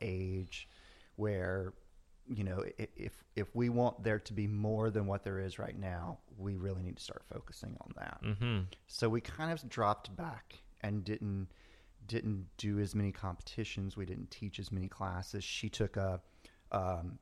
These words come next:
Speaker 1: a professor position back at U N C with
Speaker 2: Mm-hmm.
Speaker 1: their, um, literature department,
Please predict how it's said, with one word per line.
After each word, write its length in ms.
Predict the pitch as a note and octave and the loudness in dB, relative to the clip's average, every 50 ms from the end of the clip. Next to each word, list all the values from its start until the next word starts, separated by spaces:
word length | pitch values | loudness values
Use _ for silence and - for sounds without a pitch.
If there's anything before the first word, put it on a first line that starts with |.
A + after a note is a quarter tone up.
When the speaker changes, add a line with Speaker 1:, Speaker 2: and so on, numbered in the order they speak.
| - - | -14 -10
Speaker 1:
a 100 | - G#2 | -8 -6
professor 640 | - - - G#2+ - - F#2 F2 - - - F#2+ F#2+ | -2 0 0 0 2 0 -2 -2 -2 -2 -4 -4 -4
position 760 | - - G2+ - G2+ F#2+ F#2 - - G2+ F#2+ F#2 F#2 F#2 F#2 - - - | 0 0 0 0 0 -4 -4 -2 -2 -2 -2 0 0 -2 -4 -6 -8 -4
back 260 | - - A2+ - - A2 | -4 -4 -2 -2 -4 -6
at 80 | - | -6
U 200 | - G2 F#2+ F#2+ | -4 -2 -2 0
N 140 | F#2+ F#2+ G2+ | 0 0 -2
C 380 | - - - A2 G2+ F#2+ G2 G2 | -4 -4 -6 -4 -4 -2 0 0
with 160 | - - G2 | 2 2 4
Speaker 2:
Mm-hmm. 20 | A2 | 2
Speaker 1:
their, 240 | - F2+ F2+ G2 - - - - | 2 2 0 -4 -6 -10 -8 -6
um, 360 | F#2+ F2 G2+ - G2+ - - - - - - | -4 -4 -2 -4 -6 -6 -8 -12 -16 -8 -4
literature 320 | G2+ G2+ F#2+ - - G#2 | -2 -2 -2 -2 -4 -6
department, 640 | F#2+ - - - F#2 F2+ - G2 G2 F#2+ F#2+ F#2+ | -6 -4 -4 -2 -2 -2 -2 -2 0 0 0 -2